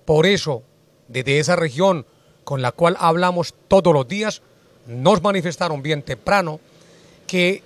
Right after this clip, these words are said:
si no hay plan de desarrollo, es muy difícil presentar proyectos para jalonar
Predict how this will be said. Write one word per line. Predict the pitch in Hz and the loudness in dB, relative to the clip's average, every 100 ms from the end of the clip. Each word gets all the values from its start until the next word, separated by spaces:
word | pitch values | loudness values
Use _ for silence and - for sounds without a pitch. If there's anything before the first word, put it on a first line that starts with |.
| - | -12
si | - - 170 | -4 -2 -2
no | 165 220 247 | 0 4 6
hay | 247 | 4
plan | 240 226 214 | 2 -2 -2
de | 196 | 0
desarrollo, | 175 151 151 165 202 233 254 _ _ _ - | 0 0 0 0 -2 -4 -10 _ _ _ -10
es | 156 160 | -6 -4
muy | 190 214 | -4 -6
difícil | 208 - 208 - 190 | -8 -6 -6 -4 -6
presentar | - 165 208 202 - 180 - _ _ _ - | -2 0 0 -2 0 0 0 _ _ _ -2
proyectos | 165 151 127 220 - - 131 | 0 2 4 2 2 -8 -8
para | - 135 127 | -6 -4 -4
jalonar | 117 139 135 180 196 | -2 0 2 4 2